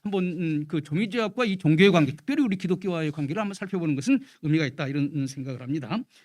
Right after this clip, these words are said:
그래서 저는요, 어, 뭐, 이 슈펠트가 남긴 여러 가지 문서들을 직접 그 문서들이 뭐라고 말하는가를 중심으로 해서 제 얘기를, 어, 끌고, 어, 나가려고 생각을 합니다. 시간이 십오 분밖에 안 주어져 가지고 어떻게 얘기를 해야 좋을지 모르겠습니다만은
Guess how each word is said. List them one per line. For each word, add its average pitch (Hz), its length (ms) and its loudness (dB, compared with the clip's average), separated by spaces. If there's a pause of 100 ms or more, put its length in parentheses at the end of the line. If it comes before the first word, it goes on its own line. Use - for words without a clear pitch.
(200)
그래서 208 240 -2
저는요, 190 360 -2
어, 180 240 -6
뭐, 143 300 -4 (540)
이 147 300 2
슈펠트가 226 460 -2
남긴 185 320 0
여러 175 200 4
가지 233 220 -2
문서들을 196 800 2 (200)
직접 240 360 -6
그 - 80 -4
문서들이 233 800 2
뭐라고 190 380 2
말하는가를 202 680 2
중심으로 170 480 0
해서 185 280 2 (120)
제 156 120 0
얘기를, 156 360 2 (260)
어, 151 100 -2
끌고, 151 440 -4
어, 135 60 -2
나가려고 131 560 -4
생각을 131 340 -12
합니다. 139 320 -8 (240)
시간이 135 440 -4 (440)
십오 170 200 0
분밖에 139 380 0
안 131 180 -4
주어져 135 280 -2
가지고 139 460 -2 (320)
어떻게 131 280 -10
얘기를 127 300 -6
해야 139 120 -6
좋을지 127 260 -8
모르겠습니다만은 127 800 -2